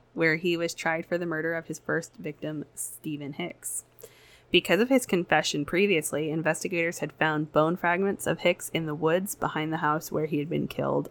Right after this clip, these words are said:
on September fourteenth of nineteen ninety-one.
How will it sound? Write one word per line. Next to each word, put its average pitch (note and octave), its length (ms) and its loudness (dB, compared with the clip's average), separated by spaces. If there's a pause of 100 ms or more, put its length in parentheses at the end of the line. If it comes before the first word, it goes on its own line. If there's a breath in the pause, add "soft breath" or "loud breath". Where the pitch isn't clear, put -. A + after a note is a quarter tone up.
on D3 380 -6
September C#3+ 520 -4
fourteenth C#3+ 580 -4
of D#3 120 -6
nineteen D#3 360 -2
ninety-one. C#3+ 580 2